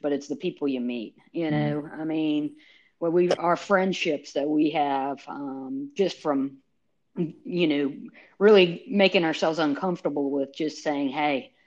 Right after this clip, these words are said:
Speaker 1: I don't know what I'm doing. Do you know what you're doing?" Or
Speaker 2: Mm.
Speaker 1: those kind of things are just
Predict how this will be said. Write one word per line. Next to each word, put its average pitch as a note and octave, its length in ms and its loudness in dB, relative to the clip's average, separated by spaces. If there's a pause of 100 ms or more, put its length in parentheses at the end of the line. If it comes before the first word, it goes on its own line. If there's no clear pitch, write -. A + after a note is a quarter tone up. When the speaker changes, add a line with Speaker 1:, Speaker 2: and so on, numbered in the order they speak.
(160)
Speaker 1:
I G3+ 140 10
don't A3+ 120 10
know F3 100 4
what D#3 140 4
I'm D3+ 180 0
doing. D#3+ 380 -4
Do E3 60 -6
you F#3+ 120 -2
know A#3 80 -2
what A#3 160 0
you're B3+ 160 2
doing?" C4 520 2
Or F3 260 4
Speaker 2:
Mm. D3 340 -2
Speaker 1:
those G3 280 4
kind F3 180 0
of D3+ 80 -4
things D3 340 -4
are E3 180 -8
just D#3+ 260 -6